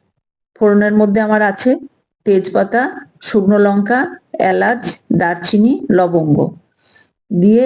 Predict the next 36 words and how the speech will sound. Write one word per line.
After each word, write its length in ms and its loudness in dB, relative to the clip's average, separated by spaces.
খানিক 320 -2
নাড়িয়ে 340 2
চাড়িয়ে 280 0
নিলাম 320 2
দু 120 2
মিনিট। 340 4
তারপরে 360 0
চালটাকে 460 -2
আমি 140 2
খুব 200 -2
ভালো 300 2
করে 200 2
ধুয়ে 300 2
রেখেছিলাম 480 0
গোবিন্দভোগ 580 0
চাল, 200 0
এবার 300 -2
সেটা 300 -4
আমি 200 -2
তেলের 260 0
মধ্যে 260 0
দিয়ে 220 2
দিলাম। 260 -2
এটাও 340 -2
আমি 200 4
কিন্তু 320 2
পাঁচ 240 0
মিনিট 260 4
মতো 240 2
আমি 200 2
ভেজে 260 2
নেব। 200 -2
এটা 160 0
ভাজার 380 -2
সময় 240 2
দেখবেন 340 0